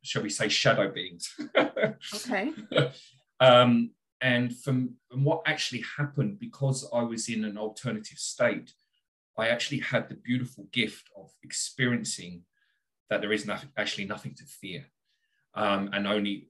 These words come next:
Speaker 1: realize when I come back into my three D body, then you feel the fear because we're programmed and we're conditioned into that, that, into that, uh, programming.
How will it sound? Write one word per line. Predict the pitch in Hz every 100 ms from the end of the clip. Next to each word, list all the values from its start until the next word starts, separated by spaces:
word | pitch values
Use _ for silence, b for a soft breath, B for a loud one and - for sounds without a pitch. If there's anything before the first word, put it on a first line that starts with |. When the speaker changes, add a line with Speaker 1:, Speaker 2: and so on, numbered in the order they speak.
| _
Speaker 1:
realize | 104 117 123 104 98
when | 113
I | 98
come | - 107
back | 98 -
into | 107 -
my | -
three | - 120 107
D | 120 117
body, | 107 98 92 -
then | 113 110
you | 101
feel | - 113 101
the |
fear | - - 120 107
because | 104 107 -
we're | 101
programmed | - 113 107 107 101
and | 101
we're | 95 -
conditioned | 98 - 123 - 107
into | 95 90 -
that, | - - -
that, | - - - _ - -
into | - -
that, | - - 87
uh, | 87 85
programming. | - 160 151 90 80